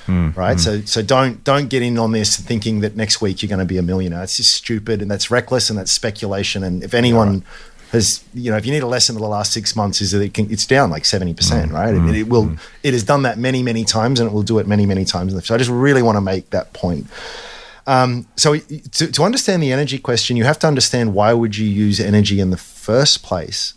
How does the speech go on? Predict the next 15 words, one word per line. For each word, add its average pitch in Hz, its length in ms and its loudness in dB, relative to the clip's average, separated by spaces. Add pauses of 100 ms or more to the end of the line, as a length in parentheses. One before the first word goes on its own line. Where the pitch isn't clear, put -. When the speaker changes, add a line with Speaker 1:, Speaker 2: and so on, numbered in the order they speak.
(120)
Speaker 2:
And 113 80 2
Speaker 1:
Right, 151 200 4
okay. 156 200 -2 (240)
Speaker 2:
the, 135 60 -4
the, 123 260 -2
and 120 120 2
it, 117 280 -6
this 165 260 0
is 160 100 -2
where 127 220 0
it 92 140 -10
gets 98 260 -8
Speaker 1:
Yeah, 110 80 -6
yeah. 110 60 -4 (420)
Speaker 2:
really 101 300 -4